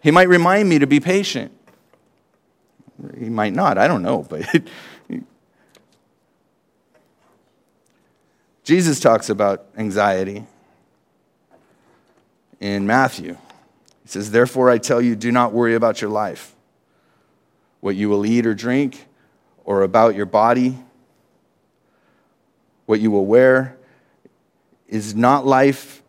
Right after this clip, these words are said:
more than food, the body more than clothes? Look to the birds of the air. They do not sow or reap or store away in barns, and yet your heavenly Father feeds them.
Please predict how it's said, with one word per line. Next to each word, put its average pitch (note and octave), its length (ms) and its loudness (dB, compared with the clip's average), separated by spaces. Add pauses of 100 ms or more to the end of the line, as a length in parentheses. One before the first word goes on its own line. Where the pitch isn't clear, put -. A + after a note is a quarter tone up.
(100)
more A#2+ 360 2
than A2+ 220 -2
food, B2 600 -2 (280)
the A2 100 -2
body A2 320 2
more A#2 200 2
than A2+ 140 -2
clothes? A#2 580 0 (520)
Look C3 180 2
to D3 120 -2
the A#2+ 100 0
birds A#2 380 0
of G#2+ 140 -4
the G#2+ 160 -2
air. F#2+ 340 -4 (340)
They B2 280 2
do A#2+ 180 -4
not A#2 400 -2 (200)
sow B2 480 2
or G2+ 200 -6
reap A2+ 400 -2 (440)
or G2+ 120 -6
store A#2+ 400 0
away A2+ 280 2
in A2 140 -4
barns, A2+ 500 -4
and G#2 180 -6
yet A#2 300 0 (680)
your G#2 140 -6
heavenly C3+ 400 2
Father A2+ 360 -2
feeds A2+ 460 -6
them. F2 300 -10